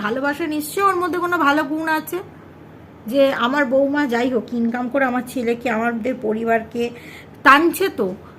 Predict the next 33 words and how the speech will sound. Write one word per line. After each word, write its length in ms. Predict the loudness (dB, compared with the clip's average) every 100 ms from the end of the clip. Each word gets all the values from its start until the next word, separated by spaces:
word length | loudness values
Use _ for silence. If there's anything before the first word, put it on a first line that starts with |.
| -2
আমার 160 | 4 4 6
বাড়িটা 280 | 4 2 0
তো 60 | -2 -4
সুন্দর 240 | -4 -2 0
করে 140 | -2 0
দিয়েছে, 220 | -2 -4
তাহলে 280 | 0 0 2 0
কেন 120 | 0 0 0
ভালোবাসবো 500 | 0 0 -2 -4 -6 -6
না? 60 | -8 -14 -20 -20 -20 -6
ঠিক 120 | -2 0
আছে, 120 | 0 0
বৌমা 240 | 2 0
ভুল 220 | 0 0 0
করেছে, 360 | 0 0 -2 -2 0
করেছে, 240 | 0 0
আমি 140 | -4 -4
তো 100 | -4
ক্ষমা 220 | -2 -2 -2
করে 160 | -2 -2
দিয়েছি। 420 | -2 -4 -6 -10 -12 -14 -20 -20 -20 -20 -20 -20 -20 -20 -20 -2
তাহলে 280 | 4 4 2 -4 -14 -20 -20 -20 -20 -20 -20 -20 -20 -20 -20 -4
কিন্তু 340 | 0 2 4 4 2 -2 -8 2
ওর 240 | 6 6
আজকে 300 | 6 2 0 0
হিংসার 380 | 0 -2 -4 -2 -2
জায়গাটা 400 | 0 -2 0 0 -2 -8 -20 -20 -4
কেন 180 | 0 2 4 4
ম্যান্ডির 300 | 4 2 0
শ্বশুর 260 | -2 -2 -4
শাশুড়ি 300 | -4 -4 -4
ভালোবাসছে 720 | 0 2 2 2 0 -4 -10 -10
না? 100 | -12